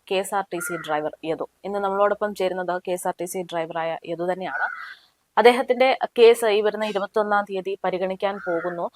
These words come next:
ഏഹ്, യദു, പ്രതീക്ഷയുണ്ടോ? എന്തായിരിക്കും കേസിന്റെ ഒരു, ഏഹ്,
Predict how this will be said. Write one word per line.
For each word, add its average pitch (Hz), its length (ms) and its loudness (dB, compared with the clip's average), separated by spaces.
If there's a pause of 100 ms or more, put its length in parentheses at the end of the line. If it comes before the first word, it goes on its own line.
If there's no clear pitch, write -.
(240)
ഏഹ്, 190 560 4
യദു, 247 260 8 (440)
പ്രതീക്ഷയുണ്ടോ? 233 840 2 (160)
എന്തായിരിക്കും 202 760 -2
കേസിന്റെ 185 400 -4
ഒരു, 175 300 -4
ഏഹ്, 170 440 -6